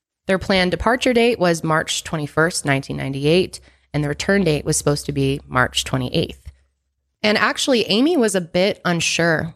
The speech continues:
about the cruise. She was a little weirded out by the whole thing. And her family was pretty surprised that she was so apprehensive about joining them because she was a former lifeguard and she was an assistant swim team captain at Longwood. So naturally, she's a very strong swimmer.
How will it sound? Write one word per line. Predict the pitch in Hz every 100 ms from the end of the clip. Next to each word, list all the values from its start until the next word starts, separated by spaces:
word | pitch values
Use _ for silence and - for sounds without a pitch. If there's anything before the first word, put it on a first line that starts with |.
| _
about | 147 156 -
the | 147
cruise. | - 143 -
She | -
was | 160
a | 175
little | 202 226 180
weirded | 160 165 175 170
out | 147 143 -
by | -
the | 123
whole | 135 131
thing. | 131 - - 50 - _ _ -
And | 180
her | 202
family | 214 254 277
was | 233 185
pretty | - - - 285 277
surprised | 226 180 - 175 170
that | 165
she | -
was | 156
so | - 147
apprehensive | - 139 135 156 156 -
about | - 139 156
joining | 170 185 170
them | 143 147
because | 160 - 165 156
she | -
was | 185 175 190
a | 185
former | - 156 143
lifeguard | 127 82 147 147 147 196 - - _
and | 160
she | 170 170
was | 165 160
an | 160
assistant | 160 - 165 - 170
swim | - 160 151
team | 147 135
captain | - 175 175 170
at | 147 156
Longwood. | 190 208 202 196 190 - _ _
So | -
naturally, | 208 208 269 247
she's | 226 214 196
a |
very | 175 156 165 165
strong | 156 - 139 135
swimmer. | 131 - 247 156 -